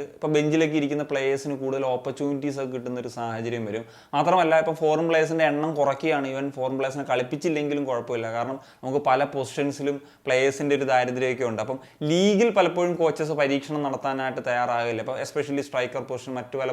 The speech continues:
പൊസിഷൻസിലൊക്കെ നോക്കുന്ന സമയത്ത്, ആ, ഇപ്പം സ്ട്രൈക്കേഴ്സിനെയൊക്കെ ഈ സൂപ്പർ കപ്പ് പോലെയുള്ള ടൂർണമെന്റ്സിലൊക്കെ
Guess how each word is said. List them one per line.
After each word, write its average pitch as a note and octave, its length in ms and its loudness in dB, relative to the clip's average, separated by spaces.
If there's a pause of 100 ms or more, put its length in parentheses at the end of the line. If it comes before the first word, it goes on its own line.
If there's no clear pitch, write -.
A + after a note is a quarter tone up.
പൊസിഷൻസിലൊക്കെ B2 640 -8
നോക്കുന്ന B2 260 -10 (100)
സമയത്ത്, A2+ 420 -8 (480)
ആ, A2+ 40 -4 (140)
ഇപ്പം F#3+ 160 0 (100)
സ്ട്രൈക്കേഴ്സിനെയൊക്കെ E3 720 0 (180)
ഈ - 80 -4
സൂപ്പർ C#3+ 260 -2
കപ്പ് C#3+ 220 -2
പോലെയുള്ള C#3 280 0 (220)
ടൂർണമെന്റ്സിലൊക്കെ C3 580 -4